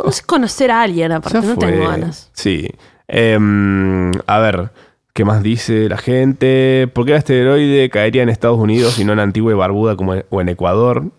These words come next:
Speaker 2: Viste que va a caer un, un asteroide.
Speaker 1: Y porque Estados Unidos se quiere hacer acreedor de todo y es
Speaker 2: Mm.
Speaker 1: medio drama queen, entonces quieren tenerlo ellos y que aparezca Ben Affleck y
Speaker 2: <laughs>
Speaker 1: salve a Liv Tyler.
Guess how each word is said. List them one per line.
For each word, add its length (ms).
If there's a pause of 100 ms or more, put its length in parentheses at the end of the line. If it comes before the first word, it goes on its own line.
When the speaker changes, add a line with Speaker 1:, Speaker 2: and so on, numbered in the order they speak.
(260)
Speaker 2:
Viste 180
que 20
va 80
a 20
caer 120
un, 100
un 200
asteroide. 540 (540)
Speaker 1:
Y 100
porque 200
Estados 400
Unidos 300
se 120
quiere 180
hacer 320
acreedor 540
de 160
todo 480
y 100
es 60
Speaker 2:
Mm. 60
Speaker 1:
medio 280
drama 460
queen, 380
entonces 320
quieren 240
tenerlo 460
ellos 580 (340)
y 140
que 60
aparezca 420
Ben 220
Affleck 480 (440)
y 20
Speaker 2:
<laughs> 20
Speaker 1:
salve 340
a 40
Liv 200
Tyler. 500